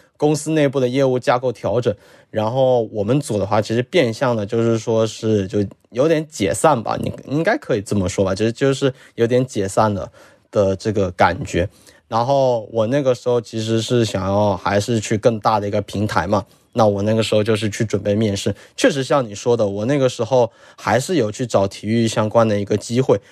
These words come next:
但是不得不说啊，就是说整个内地的一个体-，呃，体育行业，尤其是品牌方，他们最主要的还是在上海。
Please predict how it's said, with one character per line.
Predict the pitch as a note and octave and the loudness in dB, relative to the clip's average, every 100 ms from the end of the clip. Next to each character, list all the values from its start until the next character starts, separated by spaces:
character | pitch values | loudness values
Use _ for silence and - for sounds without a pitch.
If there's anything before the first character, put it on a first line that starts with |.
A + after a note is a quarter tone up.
| _ | _
但 | F#3+ F#3+ | 2 2
是 | G#3+ F3+ - | 0 -6 -2
不 | G3+ | 0
得 | D#3 | 0
不 | D3 D3+ | -2 -4
说 | - C#3+ | 0 2
啊， | B2 G2 | 2 -2
就 | B2+ | -4
是 | B2+ | 0
说 | C3+ B2+ - _ | 4 2 2 _
整 | - G2 | 0 0
个 | G2+ | -2
内 | C3+ A3+ | 0 2
地 | D3 B2+ | 0 -2
的 | |
一 | G#2+ | -2
个 | A2+ | -2
体-， | A2+ - - | -4 -6 -6
呃， | G#2 G#2 G2 - _ | 0 2 0 -4 _
体 | - | -8
育 | A2 B2+ | 0 0
行 | A#2 G2+ | 0 -2
业， | A2+ G#2 | -2 2
尤 | A#2 | 2
其 | B2 A#2+ | 0 -2
是 | B2+ | -2
品 | - G2+ | -2 -4
牌 | F#2+ G2 | -2 -2
方， | A#2+ A#2+ - - - | 2 2 0 -10 -20
他 | - F#3+ | -4 0
们 | E3+ | 0
最 | C#3 F3 | 0 -2
主 | - G2+ | -2 -2
要 | A2 A2+ | 2 2
的 | |
还 | G2+ F#2+ | 0 -6
是 | G2 A2 | -2 -2
在 | - G#2+ G2+ F#2+ - _ - - | 0 0 0 -4 -8 _ -20 -12
上 | - C#3 | 0 0
海。 | G#2 - | 0 -4